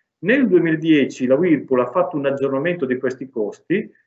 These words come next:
e ha fatto una stima di circa quarantacinque, cinquantamila euro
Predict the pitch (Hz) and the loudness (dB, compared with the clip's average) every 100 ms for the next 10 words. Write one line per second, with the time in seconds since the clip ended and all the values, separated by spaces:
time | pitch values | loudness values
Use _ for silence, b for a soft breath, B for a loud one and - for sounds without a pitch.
0 | _ _ 208 196 190 202 139 - 165 135 | _ _ 2 4 2 0 0 0 4 4
1 | 123 - 160 175 175 - - 180 160 147 | 4 0 -2 0 -2 -6 -4 -2 0 0
2 | 165 156 135 147 - 190 180 147 - 170 | 0 0 -4 -6 -2 0 0 -2 2 2
3 | 170 165 165 156 - 202 196 202 - 165 | 2 -2 -4 -4 -4 -4 0 0 0 -2
4 | 180 165 151 135 156 175 185 202 196 | 0 0 0 -2 2 4 4 2 0